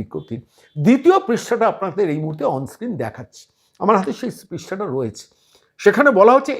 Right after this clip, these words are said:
"Any citizen of India only may apply for the post of teachers and assistant teachers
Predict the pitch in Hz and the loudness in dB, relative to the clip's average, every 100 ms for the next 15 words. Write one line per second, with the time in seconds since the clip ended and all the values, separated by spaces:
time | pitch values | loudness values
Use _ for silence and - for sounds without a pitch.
0 | 202 214 311 320 302 277 254 262 226 226 | 0 2 0 -4 -6 -6 -4 -2 -2 -2
1 | 220 220 214 208 208 208 190 196 180 180 | 0 2 2 2 -2 -2 -2 -2 0 0
2 | 185 - 165 165 170 160 - - 165 160 | 0 -2 -4 -4 -6 -8 -8 -8 -8 -6
3 | 156 156 147 127 - 143 143 143 120 | -4 -4 -4 -8 -10 -10 -10 -10 -10